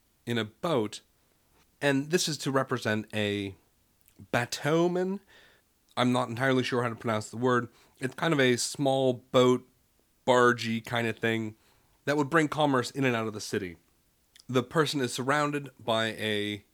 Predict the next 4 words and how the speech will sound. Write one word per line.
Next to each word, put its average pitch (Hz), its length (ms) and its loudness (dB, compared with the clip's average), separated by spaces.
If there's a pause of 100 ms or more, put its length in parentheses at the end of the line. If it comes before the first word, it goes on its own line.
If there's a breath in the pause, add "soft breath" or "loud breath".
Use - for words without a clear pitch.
(180)
halo 123 580 0
of 104 500 -4 (580)
white 110 440 -2
stars. - 680 -14